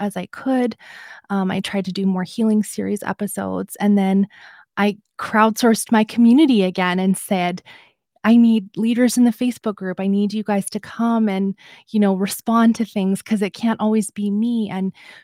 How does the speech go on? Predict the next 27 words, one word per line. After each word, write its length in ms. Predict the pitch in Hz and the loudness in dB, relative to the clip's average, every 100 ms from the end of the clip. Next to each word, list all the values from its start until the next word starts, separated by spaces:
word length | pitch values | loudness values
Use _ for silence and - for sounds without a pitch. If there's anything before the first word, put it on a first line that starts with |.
| _ _ _ _ _ _ _ | _ _ _ _ _ _ _
when 180 | - 240 | 0 2
you 120 | 226 | 2
let 180 | 208 233 | 0 -2
your 120 | 233 | -2
community 560 | 226 - 226 240 262 226 | -2 2 4 4 2 -2
come 300 | - 214 208 | -4 -2 0
and 120 | 196 | 0
fill 220 | - 208 | -2 -2
in 160 | 202 202 | 0 0
those 240 | 190 185 | 0 -4
gaps 320 | - 180 180 - | -6 -6 -6 -6
for 80 | |
you, 200 | 202 180 | -6 -4
that's, 360 | 180 202 175 - | -4 -4 -4 -6
like, 240 | 185 175 - | -8 -8 -14
the 300 | 180 170 180 | -8 -4 -2
best 540 | 190 165 160 - - | 0 -2 -4 -12 -16
thing, 500 | - - 190 156 175 | -8 -2 -2 -4 -6
right? 340 | 190 185 226 | -4 -2 -4
'Cause 200 | - 254 | -4 -4
they 140 | 233 214 | -2 -2
don't 220 | 220 220 | -2 -6
need 200 | 269 294 | -4 0
me 160 | 269 202 | 0 0
anymore. 500 | 180 175 175 170 170 | 0 -2 -4 -6 -6
And, 280 | 190 185 185 - - - - - _ | -4 -2 -2 -6 -20 -20 -20 -20 _
um, 540 | 202 190 180 170 180 | -8 -4 -4 -4 -6